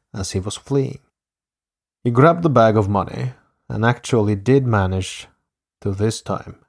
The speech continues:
take away a substantial amount, about twenty thousand five hundred kronor, almost ninety thousand U S dollars in today's value.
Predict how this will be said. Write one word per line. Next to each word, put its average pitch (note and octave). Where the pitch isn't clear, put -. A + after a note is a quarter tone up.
take G2+
away F#2+
a F2+
substantial F#2+
amount, F#2
about F2+
twenty A#2+
thousand G#2+
five G2
hundred F#2+
kronor, G#2
almost G2
ninety C3+
thousand A2
U G#2
S F#2
dollars F#2
in F2+
today's F2+
value. -